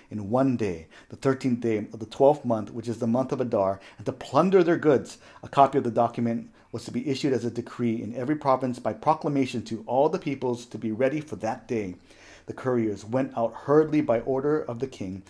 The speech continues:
and the decree was issued in Susa, the citadel.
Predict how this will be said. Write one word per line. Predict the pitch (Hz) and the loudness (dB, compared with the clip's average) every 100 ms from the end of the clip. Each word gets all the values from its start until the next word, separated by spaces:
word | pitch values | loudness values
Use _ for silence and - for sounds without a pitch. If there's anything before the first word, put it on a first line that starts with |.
| - - | -16 -6
and | 117 | -4
the | |
decree | 113 - 151 | -4 -2 0
was | 160 160 | 0 -2
issued | 170 165 120 120 | -2 -2 -2 -4
in | 107 | -6
Susa, | - 101 - | -8 -4 -2
the | 104 | -2
citadel. | 107 180 151 104 | -2 -2 -2 -2